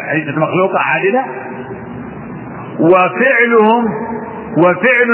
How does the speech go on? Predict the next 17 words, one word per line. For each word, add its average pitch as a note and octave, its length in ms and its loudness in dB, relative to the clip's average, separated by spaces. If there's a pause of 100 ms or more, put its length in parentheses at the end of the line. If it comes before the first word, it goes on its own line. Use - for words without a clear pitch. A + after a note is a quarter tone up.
العبد A3+ 480 0 (1500)
يقولون G3 640 4 (1200)
إنه G#3+ 300 2
مقارن A#3 840 2
للقدرة، G3+ 680 2 (1300)
مقارن G3+ 360 0
للقدرة. C#3 580 0 (220)
إذا G#3+ 220 4 (100)
فعل F3 200 4
الإنسان D#3+ 440 0
فعلا، C#3+ 360 0 (400)
أليست، A#3 440 0 (640)
أليس G#3+ 220 0
فعله G3 640 2
هذا F#3 120 0
مقارن F#3+ 420 0
للقدرة؟ F#3+ 640 0